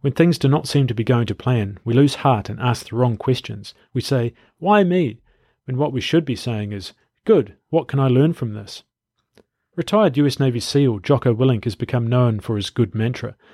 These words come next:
where he states that when something isn't going to plan, he just says, "Good," and finds the upside to the situation.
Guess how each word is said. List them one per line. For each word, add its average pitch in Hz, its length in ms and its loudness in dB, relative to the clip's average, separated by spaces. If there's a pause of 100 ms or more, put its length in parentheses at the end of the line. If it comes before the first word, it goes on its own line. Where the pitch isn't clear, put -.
(160)
where 123 140 2
he 117 80 0
states 135 320 0
that 127 160 -4
when 123 140 -2
something 151 320 -2
isn't 123 220 2
going 123 200 2
to 101 80 -6
plan, 110 420 -2 (120)
he - 80 0
just 135 180 2
says, 113 320 0 (360)
"Good," 147 280 4 (400)
and 110 100 -8
finds 131 300 2
the 123 140 0
upside 110 380 -2
to 104 60 -8
the 101 100 -8
situation. 117 720 -4